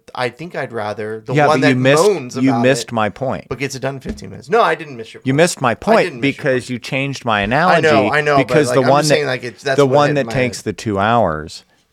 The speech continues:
Speaker 1: At least did it.
Speaker 2: Here's the example. The one that takes the two hours, what if they just never did anything related to that laundry whatsoever? They were just super nice about it.
Speaker 1: I mean, I would, I would,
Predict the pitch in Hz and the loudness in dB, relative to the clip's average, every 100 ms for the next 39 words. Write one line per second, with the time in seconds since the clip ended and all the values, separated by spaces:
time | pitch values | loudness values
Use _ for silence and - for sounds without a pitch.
0 | _ - 143 175 117 104 117 - 110 139 | _ -8 -6 -6 -4 -2 -2 -2 2 2
1 | 139 104 107 82 110 95 - - _ _ | 2 2 0 2 0 0 -6 -12 _ _
2 | - 117 123 117 113 101 - 87 98 104 | -2 0 2 0 -4 -6 -8 -10 -2 0
3 | 123 107 87 82 - _ - - 117 110 | 2 2 0 -6 -12 _ -20 0 2 2
4 | - 98 92 87 - _ _ 87 95 110 | -2 -2 -2 -6 -8 _ _ -6 0 0
5 | 101 101 87 _ 85 92 85 78 _ _ | 2 -2 -4 _ -6 -2 -2 -6 _ _
6 | _ 113 104 95 92 82 76 - _ _ | _ -2 -2 -2 -4 -4 -8 -16 _ _
7 | 92 90 90 85 80 - _ _ _ _ | -4 0 0 0 -6 -10 _ _ _ _
8 | _ _ - 101 90 82 90 85 80 76 | _ _ -8 -2 0 0 -2 -4 -4 -8
9 | 71 - 95 90 - 117 185 120 92 87 | -10 -10 -2 -2 0 2 4 4 0 -2
10 | _ - 202 196 190 - 208 202 208 262 | _ -8 -6 -4 -6 -6 -6 -4 -6 -6
11 | - - 67 - - _ _ - 135 139 | -8 -8 -8 -10 -18 _ _ -14 -10 -10
12 | 139 139 139 135 - _ _ 127 143 139 | -8 -8 -8 -8 -12 _ _ -8 -6 -2
13 | 139 117 - _ - 139 127 127 107 | -2 -4 -12 _ -12 -8 -6 -8 -10